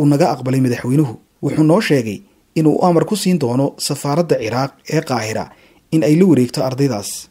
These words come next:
una soo wareejiyaan dhinaca caasimadda Ciraaq ee Baqdaad." Madaxweyne Generaal Cabdikariim Qaasim wuxuu Ciraaq ku qabsaday afgembi military, waxaanu xasuuqay qoyskii boqorkii Ciraaq, Boqor Faysal, ra'iisul wasaarihiisii Nuuri Saciid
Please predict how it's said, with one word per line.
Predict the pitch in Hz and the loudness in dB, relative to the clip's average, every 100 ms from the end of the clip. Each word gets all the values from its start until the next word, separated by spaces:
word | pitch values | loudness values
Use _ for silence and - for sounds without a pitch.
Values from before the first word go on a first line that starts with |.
| - | 4
una | 190 | 4
soo | - 156 | 4 2
wareejiyaan | 143 127 - 160 131 104 - - | 2 2 2 2 2 -2 -10 0
dhinaca | 151 139 123 120 | 2 4 2 0
caasimadda | 120 123 123 117 120 | 0 -2 -4 -4 -2
Ciraaq | 156 156 156 135 | 0 -2 -6 -10
ee | |
Baqdaad." | 117 113 117 104 _ _ - | -6 -4 -4 -6 _ _ -2
Madaxweyne | 147 143 208 226 196 | -2 2 4 4 2
Generaal | 190 180 185 170 | 2 2 2 2
Cabdikariim | 160 151 - 196 185 | -2 -2 0 2 0
Qaasim | 160 165 - 117 - _ 156 | 0 -2 -2 -6 -8 _ -4
wuxuu | 143 143 | -2 0
Ciraaq | 156 170 - | 2 2 0
ku | |
qabsaday | 214 131 - 101 90 _ _ - | 0 0 -2 -8 -12 _ _ -6
afgembi | 143 208 165 131 | 0 2 4 4
military, | 127 117 120 113 - _ - | 2 -2 -6 -10 -14 _ -12
waxaanu | - 139 202 | -2 0 0
xasuuqay | 156 - 120 98 85 _ _ | -2 -2 -4 -4 -12 _ _
qoyskii | 165 156 - 160 | 2 2 0 0
boqorkii | 190 180 151 160 151 | 2 0 -2 -2 -2
Ciraaq, | 117 120 - _ | -4 -4 -8 _
Boqor | 135 123 | -8 -6
Faysal, | - 143 135 95 - _ _ - | -2 -2 -2 -8 -12 _ _ -12
ra'iisul | 117 113 123 | -10 -4 -2
wasaarihiisii | 120 135 139 165 147 151 - 151 151 - _ | -2 -2 0 0 0 -2 -2 -4 -4 -10 _
Nuuri | 147 165 160 | 2 2 2
Saciid | - 165 196 | 0 2 2